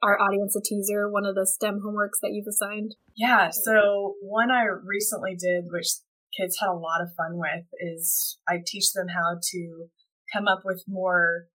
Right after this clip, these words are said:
Speaker 2: solutions that are kind of off the wall. 'Cause I always say in creativity, quantity leads to quality. So the more ideas you have, the better your good ideas will be.
Speaker 1: Hmm.
Speaker 2: And so we talk about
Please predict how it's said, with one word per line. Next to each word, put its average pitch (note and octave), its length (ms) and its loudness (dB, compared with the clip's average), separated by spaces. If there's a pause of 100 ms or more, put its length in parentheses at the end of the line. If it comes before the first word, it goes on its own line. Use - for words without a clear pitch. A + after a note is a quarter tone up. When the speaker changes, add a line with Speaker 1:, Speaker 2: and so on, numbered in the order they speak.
(180)
Speaker 2:
solutions A3 720 0
that F#3+ 100 4
are E3+ 260 0
kind F#3+ 120 -2
of - 100 0
off E3+ 300 0
the F#3+ 80 2
wall. E3 480 -2 (480)
'Cause G3+ 100 8
I - 40 10
always G#3+ 220 4
say F#3 220 6
in F3+ 140 -6
creativity, G#3+ 800 -4 (520)
quantity G3+ 500 0
leads F#3+ 220 -8
to F3 160 -12
quality. D#3+ 460 -6
So - 180 -4
the F3 100 -6
more F3+ 400 2
ideas G3 560 0
you F#3+ 140 -8
have, F3 320 0
the F3+ 80 -8
better F3 280 -4
your E3 240 -14 (100)
good F3+ 160 -4
ideas F#3 440 -6
will D#3+ 100 -14
be. E3 240 -16 (380)
Speaker 1:
Hmm. A3+ 180 -6 (380)
Speaker 2:
And F#3+ 160 -2
so F3 540 0 (100)
we G3 160 -6
talk G#3 300 0
about F3 460 4